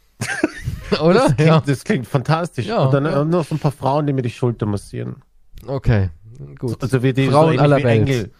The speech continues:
Speaker 2: um mich herum sind. Oder
Speaker 1: Ja.
Speaker 2: so wie Maria,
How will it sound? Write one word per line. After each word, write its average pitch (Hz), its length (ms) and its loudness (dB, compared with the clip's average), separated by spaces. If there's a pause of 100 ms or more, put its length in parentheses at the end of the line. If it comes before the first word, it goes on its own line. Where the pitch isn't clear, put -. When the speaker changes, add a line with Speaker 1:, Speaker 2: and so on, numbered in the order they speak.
Speaker 2:
um 120 180 -2
mich 110 200 -4
herum 107 320 -2
sind. 98 320 -8 (1800)
Oder 135 200 0
Speaker 1:
Ja. 101 160 0
Speaker 2:
so - 180 -8
wie 123 260 -2
Maria, 123 640 -2